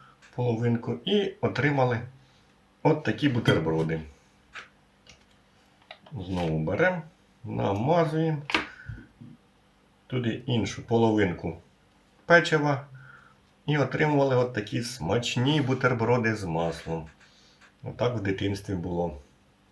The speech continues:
Пишіть, чи ви робили такі бутерброди.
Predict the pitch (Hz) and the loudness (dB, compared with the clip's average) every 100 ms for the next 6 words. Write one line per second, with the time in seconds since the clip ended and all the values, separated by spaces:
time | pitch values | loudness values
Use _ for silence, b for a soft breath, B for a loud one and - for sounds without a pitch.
0 | _ _ _ _ - 107 113 107 - 104 | _ _ _ _ -2 0 0 0 -2 0
1 | 95 104 92 - - - - 85 78 80 | 2 4 2 0 -6 -8 -4 -6 -4 -4
2 | 78 | -6